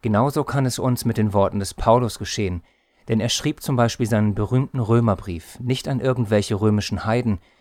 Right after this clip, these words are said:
die an Christus glaubten, sondern an die leiblichen Nachfahren Abrahams. Römer vier eins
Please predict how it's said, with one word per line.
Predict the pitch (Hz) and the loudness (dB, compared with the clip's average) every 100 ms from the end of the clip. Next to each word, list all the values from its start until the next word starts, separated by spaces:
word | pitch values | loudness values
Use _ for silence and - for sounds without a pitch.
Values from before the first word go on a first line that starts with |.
| - | -6
die | 110 | -2
an | 98 | -2
Christus | - 151 143 - - | -2 -4 -4 -6 -10
glaubten, | - 90 76 - - _ _ | -6 -8 -8 -14 -18 _ _
sondern | 117 101 110 131 | -2 2 2 2
an | 135 120 | 0 0
die | 110 | 0
leiblichen | 98 95 110 - - 127 | 2 2 2 -4 -4 0
Nachfahren | 107 101 - 107 101 104 | 0 -2 -2 -2 0 -2
Abrahams. | 107 107 - 82 85 82 - - _ _ _ _ _ _ _ - | -2 -2 -4 -6 -6 -8 -10 -12 _ _ _ _ _ _ _ 0
Römer | 120 131 | 0 2
vier | 127 - 120 | -2 -2 -2
eins | 107 92 82 - | -2 -4 -6 -12